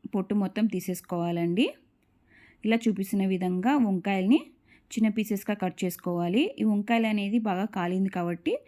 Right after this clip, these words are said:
ఇలా చేత్తోనే అన్నా, నైఫ్‌తో అన్నా స్మాష్ చేసుకోవచ్చండి. ఇలా చూపించిన విధంగా ఈ టమోటాల్ని, వంకాయల్ని ఇలా నైఫ్‌తో చూపించిన విధంగా స్మాష్ చేసుకోవాలి. ఇలా స్మాష్ చేసుకోవడం మీకు ఇష్టం లేకపోతే రోల్ అయినా దంచుకోవచ్చండి.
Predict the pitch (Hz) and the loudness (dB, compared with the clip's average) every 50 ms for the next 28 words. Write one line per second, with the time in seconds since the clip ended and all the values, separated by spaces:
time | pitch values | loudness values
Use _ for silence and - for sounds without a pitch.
0 | - - - - - _ _ - 233 226 226 - 240 208 196 - - - 202 202 | -20 -20 -20 -20 -20 _ _ -2 -2 0 0 0 0 0 0 -2 -2 -2 -2 0
1 | 202 202 202 196 196 190 202 262 339 - - _ _ _ _ _ - 208 202 196 | 0 0 0 0 2 2 2 2 0 0 -4 _ _ _ _ _ -2 0 0 0
2 | 196 - - - 208 196 196 196 233 285 311 269 - - - 208 190 190 190 - | 0 -2 -4 -4 -2 0 2 4 4 4 4 4 2 -2 -4 -2 -2 -2 -2 -2
3 | - 190 175 - - 185 175 175 175 170 - - 175 170 170 254 403 554 - _ | -4 -6 -6 -6 -6 -4 -2 -2 -4 -4 -4 -2 -2 0 2 0 0 -2 -6 _
4 | _ _ _ _ _ _ _ _ _ _ _ - - - - - _ - 214 220 | _ _ _ _ _ _ _ _ _ _ _ -20 -20 -20 -20 -14 _ -4 -2 -2
5 | 220 - 202 190 - 196 196 - 196 190 185 180 180 175 180 180 180 180 226 294 | 0 0 0 -2 -2 -4 -2 0 0 0 0 0 -2 -2 -2 -2 0 0 0 2
6 | 339 285 240 226 - 190 185 180 185 185 180 - 190 180 180 185 233 311 392 302 | 2 2 2 2 0 0 0 0 0 -2 -2 -2 -2 -2 2 4 4 4 4 4
7 | 214 196 180 - 190 180 175 180 208 294 - - - _ _ _ _ _ _ _ | 2 2 0 -2 -2 -2 0 2 2 2 2 0 -6 _ _ _ _ _ _ _
8 | _ _ _ _ _ _ _ - 220 214 214 214 208 196 190 190 185 - - 185 | _ _ _ _ _ _ _ -4 0 0 2 2 4 2 2 0 0 0 0 0
9 | 320 - 233 202 196 202 - 214 190 190 180 175 180 180 190 226 262 254 - 214 | 0 0 0 0 0 -2 -2 -2 0 0 0 0 -2 0 0 0 0 0 0 0
10 | 190 185 190 - - 180 175 - - - 170 170 165 165 175 220 330 523 - _ | 0 0 -2 -2 -4 -4 -4 -6 -6 -4 -2 -2 0 0 2 0 0 -2 -4 _
11 | _ _ _ _ _ _ - 233 240 247 240 247 - 226 214 220 233 226 - 247 | _ _ _ _ _ _ 2 4 4 4 4 2 0 2 2 2 2 2 0 -2
12 | 220 208 - - 220 208 208 214 202 180 - 190 - - 202 190 185 180 175 175 | -2 -2 -2 -4 -2 0 0 0 0 -2 -4 -6 -6 -4 -2 0 0 0 -2 -2
13 | - _ - 190 180 - 277 294 240 208 185 180 185 190 190 190 202 202 175 170 | -4 _ -6 -4 0 0 0 0 0 0 0 0 0 0 0 0 -2 0 0 -2
14 | 165 - - - 175 170 160 160 - - - 165 165 175 269 | -2 -2 -4 -6 -4 -2 -2 -4 -4 -2 -2 0 2 2 2